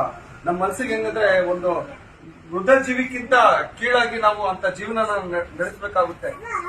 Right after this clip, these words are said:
ಅಂತ ಪರಿಸ್ಥಿತಿ ಬಂದ್ಬಿಡುತ್ತೆ. ದಯವಿಟ್ಟು ತಮ್ಮಲ್ಲಿ ಒಂದೇ ಒಂದು ವಿನಂತಿ ಏನಂದ್ರೆ, ದಯವಿಟ್ಟು ಡ್ರಗ್ಸ್ ಅಡಿಕ್ಟ್ ಮಾತ್ರ ದಯವಿಟ್ಟು ಮಾಡಬೇಡಿ. ಯಾಕಂದ್ರೆ ಯಾವುದೇ ರೀತಿಯ ಡ್ರಗ್ಸ್ ಇರಲಿ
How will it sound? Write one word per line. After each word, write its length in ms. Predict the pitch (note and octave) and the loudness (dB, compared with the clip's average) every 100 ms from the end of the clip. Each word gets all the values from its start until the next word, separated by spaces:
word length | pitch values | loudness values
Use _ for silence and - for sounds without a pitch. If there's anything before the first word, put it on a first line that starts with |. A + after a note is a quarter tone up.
| - | -2
ಅಂತ 180 | - B3+ | 0 0
ಪರಿಸ್ಥಿತಿ 500 | A3+ G#3+ F#3+ F#3+ A3 | -2 -2 -4 -10 -6
ಬಂದ್ಬಿಡುತ್ತೆ. 460 | G3+ F#3+ F#3 G3+ | -6 -6 -8 -4
ದಯವಿಟ್ಟು 400 | F3 A3 A#3+ - | -2 -2 -4 -8
ತಮ್ಮಲ್ಲಿ 380 | - F#3+ F#3 F#3 | -6 -4 -4 -2
ಒಂದೇ 400 | F3 F3 G#3 A#3 | -4 -6 4 6
ಒಂದು 240 | B3 A3+ G#3 | 6 4 -4
ವಿನಂತಿ 400 | F#3+ A3 A3 G#3 | -6 -6 -6 -6
ಏನಂದ್ರೆ, 600 | F3 D#3 E3 G3 F#3 - | -4 -4 0 0 0 -2
ದಯವಿಟ್ಟು 440 | - G3+ - F#3+ | -4 -4 -12 -12
ಡ್ರಗ್ಸ್ 360 | - E3+ F3+ G3+ | -6 -4 -4 -8
ಅಡಿಕ್ಟ್ 280 | G3 F#3 E3+ | -14 -12 -10
ಮಾತ್ರ 240 | E3 - - - - - - | -8 -4 -4 -4 -18 -10 -6
ದಯವಿಟ್ಟು 380 | G3 G3 F#3 E3+ | -4 -6 -12 -8
ಮಾಡಬೇಡಿ. 580 | D#3+ F#3 F#3 F#3 G3+ | -2 -2 -2 -8 -4
ಯಾಕಂದ್ರೆ 320 | F3+ F3+ F3 D#3 | -4 -4 -8 -4
ಯಾವುದೇ 380 | F3 A3 A#3+ | -2 -2 -2
ರೀತಿಯ 300 | A3 A3+ G3+ | -4 0 0
ಡ್ರಗ್ಸ್ 300 | F3 F3+ - | 2 0 -2
ಇರಲಿ 340 | F#3+ F3 G3 | -10 -8 -6